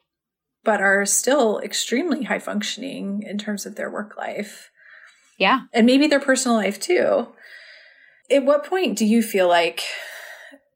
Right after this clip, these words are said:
Speaker 1: there's something to look at or there might be something to address? Is it really,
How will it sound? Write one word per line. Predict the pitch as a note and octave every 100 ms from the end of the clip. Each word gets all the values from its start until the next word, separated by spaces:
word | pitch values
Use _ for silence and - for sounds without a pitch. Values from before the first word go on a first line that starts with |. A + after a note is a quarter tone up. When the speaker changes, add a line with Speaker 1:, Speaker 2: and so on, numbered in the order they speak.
| _ _ _ _ -
Speaker 1:
there's | A3+ G#3
something | A3 G#3 G#3+ G3
to | G#3
look | G#3 -
at | - - -
or | A3+ G#3+
there | G3
might | A3 G3
be | G#3+
something | G#3+ G#3 - A3 G#3+
to | A3
address? | - A3+ - G#3 -
Is | A3
it | A3+
really, | A3 A3 G#3+ G#3